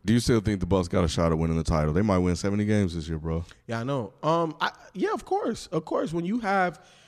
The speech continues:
Speaker 2: the, the, well, we didn't even talk about what James Harden said, but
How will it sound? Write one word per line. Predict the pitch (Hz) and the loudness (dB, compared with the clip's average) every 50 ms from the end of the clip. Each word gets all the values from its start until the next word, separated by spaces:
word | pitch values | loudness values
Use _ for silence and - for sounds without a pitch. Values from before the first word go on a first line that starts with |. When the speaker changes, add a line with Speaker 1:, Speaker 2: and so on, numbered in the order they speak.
| _ _ _ _ _ _ _ _ - | _ _ _ _ _ _ _ _ -6
Speaker 2:
the, | 165 151 170 165 160 156 156 151 160 | -2 2 4 4 4 4 4 0 -2
the, | 151 151 147 143 139 135 135 127 123 123 127 - - - - - - - - - | 0 0 2 2 2 2 2 0 -2 -6 -10 -16 -20 -20 -20 -20 -20 -20 -8 -2
well, | - 156 156 156 | 0 2 2 2
we | 180 | 2
didn't | 247 359 208 175 | 2 0 0 0
even | 160 156 143 | -2 -2 -2
talk | - 151 135 | -4 -4 -4
about | 131 127 123 | -4 -4 -4
what | 120 117 107 | -4 -4 -6
James | 113 110 104 117 | -6 -8 -8 -6
Harden | 131 127 113 | -6 -6 -6
said, | 107 120 107 98 95 | -8 -10 -12 -12 -12
but | 101 98 78 | -12 -12 -14